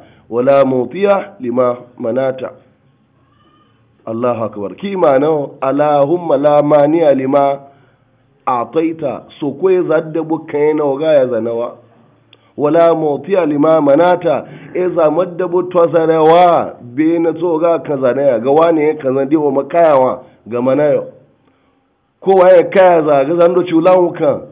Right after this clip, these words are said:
ga manayo. Ma'ana da wannan addu'a mu ci kuyo. "Allahumma la mani'a lima ataita wa la mutiya lima manata wa la yanfa'u zal jaddi minkal jadd."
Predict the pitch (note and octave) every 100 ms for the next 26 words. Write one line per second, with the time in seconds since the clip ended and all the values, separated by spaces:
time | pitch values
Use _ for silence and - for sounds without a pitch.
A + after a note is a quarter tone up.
0 | A#2 C3 B2+ C#3 D#3 C#3 G#2+ - _ _
1 | _ _ _ _ _ _ _ _ _ _
2 | _ _ _ - A#2 A#2 C3 C3 B2+ A#2+
3 | A2+ - - A2 C3 C#3 A#2+ C#3+ B2+ B2+
4 | F2 - _ _ _ _ - A#2+ C3 B2
5 | C#3 C#3 B2 B2+ B2+ C3 B2 C#3 C3 A#2+
6 | B2+ A#2 A2 D#3 D#3+ C3+ A#2+ B2+ C3 B2
7 | A2+ D3 C#3+ A#2+ C3 B2+ A#2+ C3+ D3 D3
8 | A2 - _ _ G#2 A#2 C3 B2+ A#2+ B2+
9 | A#2+ G#2 - D3+ C3 A2+ G#2 A#2 G2+ A2+
10 | D#3+ C#3 B2+ D#3 C#3+ A2+ G2 F2+